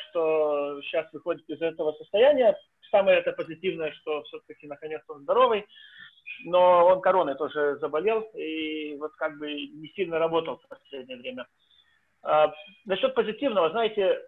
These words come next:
<clears throat> я был очень рад сегодня, услышав, вот, э, что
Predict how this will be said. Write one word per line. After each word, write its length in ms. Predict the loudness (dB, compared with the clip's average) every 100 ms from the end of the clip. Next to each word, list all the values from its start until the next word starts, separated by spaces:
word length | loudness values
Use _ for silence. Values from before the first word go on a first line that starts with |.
| -10
<clears throat> 180 | -6 0
я 140 | 0
был 140 | 0 -4
очень 260 | -4 -4
рад 180 | -4 -4 -4
сегодня, 500 | -8 -2 2 2 2
услышав, 540 | -4 -10 -12 -6 -8 -6
вот, 160 | -8 -8 -8
э, 560 | -4 -2 0 -2 -4 -8
что 400 | -14 -8 -4